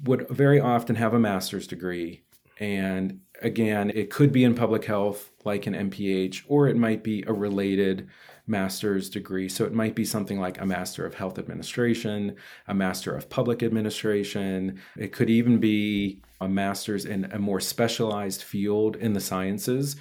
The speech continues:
where if somebody is really interested in a certain area of either public health or science, that you might get a master's degree in a more specialized topic. Certain jobs in, say, the government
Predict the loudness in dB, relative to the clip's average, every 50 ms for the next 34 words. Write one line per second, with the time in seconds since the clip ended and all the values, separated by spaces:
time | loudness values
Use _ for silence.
0 | -16 -20 -20 -20 -12 -4 -2 0 2 2 2 0 -2 -4 -2 0 2 4 6 6
1 | 6 6 4 2 2 2 2 4 4 4 2 0 0 2 2 2 2 2 -2 -2
2 | -2 0 0 2 2 0 0 -2 -6 -10 -18 -20 -20 -10 -4 -2 0 0 0 0
3 | 2 2 2 2 2 -2 -2 -2 -2 0 2 2 2 2 2 2 0 -2 -4 -6
4 | -8 -14 _ -6 -4 -2 0 0 -2 -4 -4 -4 -4 -2 -2 -4 -4 -4 -4 -4
5 | -4 -6 -6 -8 -8 -6 -6 -8 -8 -12 -12 -10 -6 -4 -4 -4 -4 -6 -8 -8
6 | -2 0 2 2 2 2 2 0 0 -2 -2 -2 -4 -2 -2 -2 -2 0 0 -2
7 | -2 -4 -4 -4 -4 -4 -2 -2 -2 -4 -4 -6 -8 -12 -14 -12 -12 -12 -10 -10
8 | -10 -10 -8 -8 -8 -8 -8 -6 -8 -8 -8 -10 -14 -20 -20 -14 -8 -4 -2 0
9 | 0 0 -2 -2 -2 -2 -2 -2 -4 -6 -6 -6 -6 -6 -8 -8 -10 -6 -4 -4
10 | -4 -2 -4 -4 -6 -6 -8 -14 -20 -20 -20 -20 -20 -20 -20 -20 -20 -20 -20 _
11 | _ -6 2 6 6 6 6 6 4 4 4 6 6 6 6 4 4 2 2 0
12 | -2 -4 -6 -6 -8 -12 -18 _ _ _ _ _ _ 0 2 2 4 4 4 4
13 | 4 4 4 2 0 2 2 4 4 4 4 4 4 4 4 2 0 0 0 -2
14 | -2 -4 -6 -8